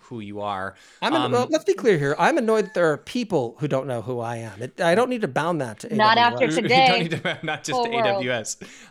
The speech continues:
Speaker 1: Um, well, well, speaking of, of, um, of people who are semi-annoyed that, um,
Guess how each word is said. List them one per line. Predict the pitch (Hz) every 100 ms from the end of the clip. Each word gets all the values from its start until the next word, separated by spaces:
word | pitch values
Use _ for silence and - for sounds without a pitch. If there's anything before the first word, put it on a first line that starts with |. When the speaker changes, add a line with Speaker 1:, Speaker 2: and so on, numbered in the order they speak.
| -
Speaker 1:
Um, | 160 156 151 165
well, | 170 185 175
well, | 165
speaking | 165 - 254 262 226 165
of, | 135 110 -
of, | 123 110 101
um, | 117 110 107 104 110
of | 107 101 _ _
people | - 147 139
who | 120 131
are | 120 117 113 113
semi-annoyed | - 151 143 131 123 117 120 117 113 107
that, | 117 - 113
um, | 110 104 101